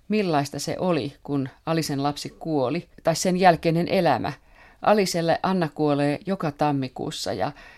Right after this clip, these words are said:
kun Alice ja Julie ensimmäisen kerran kohtasivat, niin Alice oli heti kertonut, että tytär oli kuollut neljä vuotta sitten. Ja sitten vielä Julie sanoo tässä, että, tai miettii, että kuollut lapsi on liimattu äitiin,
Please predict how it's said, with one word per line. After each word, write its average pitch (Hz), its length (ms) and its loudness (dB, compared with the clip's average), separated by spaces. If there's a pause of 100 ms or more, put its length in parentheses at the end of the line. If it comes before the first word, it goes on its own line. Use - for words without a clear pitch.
(120)
kun 160 340 0 (240)
Alice 175 420 0
ja 160 120 0 (100)
Julie 165 320 2
ensimmäisen 147 440 -2
kerran 147 320 -4
kohtasivat, 139 840 -4
niin 131 260 -6 (360)
Alice 170 300 0
oli 165 180 -2
heti 202 280 0
kertonut, 139 640 -2
että - 180 -10
tytär 151 440 -4
oli 120 200 -8
kuollut 135 340 -2
neljä 131 320 -2
vuotta - 320 -10
sitten. - 520 -12 (760)
Ja 151 100 0
sitten 156 360 2
vielä 151 220 2 (140)
Julie 147 300 0
sanoo 131 360 -2
tässä, - 320 -8
että, 131 260 -6 (340)
tai 147 100 -2
miettii, 139 560 0
että 135 300 -10
kuollut 135 380 0
lapsi 131 320 -4
on 135 120 -2
liimattu - 480 -4
äitiin, - 560 -6